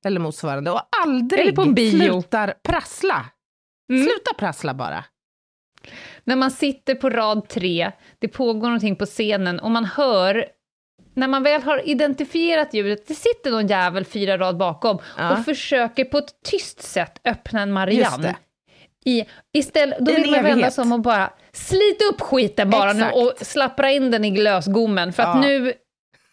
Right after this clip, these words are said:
Speaker 2: nu måste vi gå vidare." För när man väl har börjat irritera sig, då
Speaker 1: Ja.
Speaker 2: finns det absolut, då hör du inget annat längre. Då, då är det bara det ljudet.
Speaker 1: Ja.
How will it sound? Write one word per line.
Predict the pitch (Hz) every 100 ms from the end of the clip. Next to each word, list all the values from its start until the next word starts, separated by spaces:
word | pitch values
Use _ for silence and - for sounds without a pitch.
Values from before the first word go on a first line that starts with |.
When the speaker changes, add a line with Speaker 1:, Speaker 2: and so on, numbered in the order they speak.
| _
Speaker 2:
nu | 277 285
måste | 277 247 247
vi |
gå | 226
vidare." | 226 214 202 -
För | -
när | 262 247
man | 240
väl | 269 403 339
har | 285 247 233
börjat | 214 214
irritera | 208 208 262 208
sig, | - - -
då | 208 240
Speaker 1:
Ja. | 214
Speaker 2:
finns | 175
det | 196
absolut, | 190 - 202 190
då | 240 233
hör | 208 226
du | 202
inget | 175 165
annat | 165 165
längre. | 160 170 156 _ _ _ - - _ - -
Då, |
då | 269 240 311 311
är | 269
det | 240
bara | 233 202 202
det | 208
ljudet. | 202 180 151 - -
Speaker 1:
Ja. | 202 226 196 147